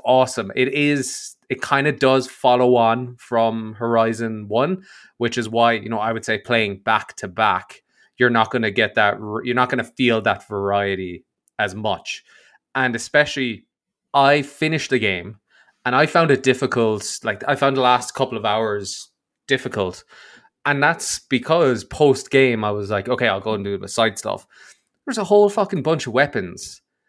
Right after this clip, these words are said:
that I'm like, all of this exists. And it, it was only 'cause of me and I didn't purchase them.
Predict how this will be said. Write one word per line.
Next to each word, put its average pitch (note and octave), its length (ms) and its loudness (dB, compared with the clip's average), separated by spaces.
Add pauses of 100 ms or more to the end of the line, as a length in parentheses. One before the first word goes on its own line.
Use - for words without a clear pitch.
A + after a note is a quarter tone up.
(120)
that C3 140 4
I'm C#3 100 2
like, C3 280 0 (960)
all F3+ 220 6
of E3+ 80 -2
this E3+ 160 -2
exists. B2+ 400 -2
And D#3 140 2
it, E3 180 -4
it F3 60 -2
was D#3 140 -2
only F3+ 260 6
'cause E3 160 -8
of C#3 80 0
me C#3 260 2
and A#2+ 120 2
I A#2 80 2
didn't A#2+ 260 -2
purchase C#3+ 380 0
them. F2+ 160 -8